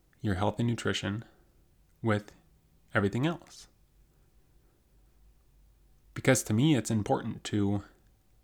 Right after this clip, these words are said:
to eat healthy, but it's also important for me to be able to enjoy and splurge and,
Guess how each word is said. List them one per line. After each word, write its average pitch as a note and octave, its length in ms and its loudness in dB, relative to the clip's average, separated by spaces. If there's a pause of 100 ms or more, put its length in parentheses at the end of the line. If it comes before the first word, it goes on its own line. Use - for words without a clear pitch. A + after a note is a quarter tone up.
(1160)
to - 240 -4
eat C3 320 2 (880)
healthy, G2+ 400 -2 (2500)
but A#2 100 4
it's A2+ 100 4
also C3 260 4
important A2 420 -2
for A#2 80 -2
me G#2 180 2
to G2+ 460 0 (720)
be A#2 100 0
able A2 160 2
to A2+ 180 -2
enjoy G#2 560 0 (1200)
and G2 100 -2
splurge A2 540 0
and, F#2 320 -8